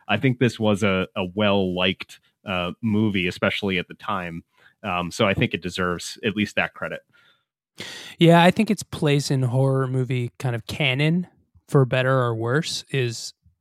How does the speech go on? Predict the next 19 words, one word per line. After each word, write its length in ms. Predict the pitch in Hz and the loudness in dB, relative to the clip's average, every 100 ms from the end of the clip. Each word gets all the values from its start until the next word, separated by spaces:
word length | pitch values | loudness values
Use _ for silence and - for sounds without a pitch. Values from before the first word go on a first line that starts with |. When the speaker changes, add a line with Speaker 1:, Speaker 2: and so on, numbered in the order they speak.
| - | -10
Speaker 2:
is, 340 | 135 117 - - _ _ _ | -6 -6 -8 -12 _ _ _
I 80 | 143 | -4
mean, 140 | 131 131 | 0 0
it's 140 | - | -2
a 40 | |
good 160 | 135 127 | -2 -2
point. 280 | 135 120 - _ - | -4 -10 -12 _ -2
I 100 | 143 | 0
think 260 | 143 135 - _ - | 0 -4 -10 _ -2
I 160 | 143 131 | 0 2
would, 240 | 135 127 - - | 2 -2 -6 -2
my 280 | 135 139 | 2 4
recommendation 720 | 135 131 143 127 123 117 123 | 4 2 0 -2 -2 -4 -6
is 220 | 117 110 - _ _ | -8 -10 -14 _ _
watch 440 | 147 131 139 156 - | -4 0 0 0 -2
this 280 | 135 127 - | -2 -4 -6
if 220 | 139 120 | -8 -8
you 120 | 131 120 | -10 -10
want 460 | 120 123 123 - | -6 -6 -6 -8